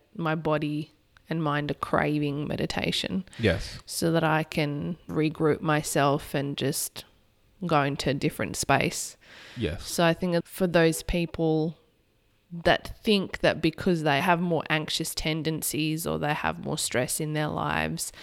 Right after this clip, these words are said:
Speaker 1: that they can't do it, I think that it's almost like you need it more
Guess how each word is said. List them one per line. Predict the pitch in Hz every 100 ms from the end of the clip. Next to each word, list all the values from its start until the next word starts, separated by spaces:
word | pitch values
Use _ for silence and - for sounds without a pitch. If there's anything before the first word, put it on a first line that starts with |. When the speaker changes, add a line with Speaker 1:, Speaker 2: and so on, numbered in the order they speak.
| - - -
Speaker 1:
that | - 160
they | 165
can't | 160 170 151 - 151
do | 143 151
it, | 262 - - - - - - - - -
I | 170
think | - 165 151
that | 143
it's | 147 -
almost | 170 165 160 147 160 -
like | 87 - - - -
you | 175 180
need | 175 170 156
it | -
more | 175 160 156 180 294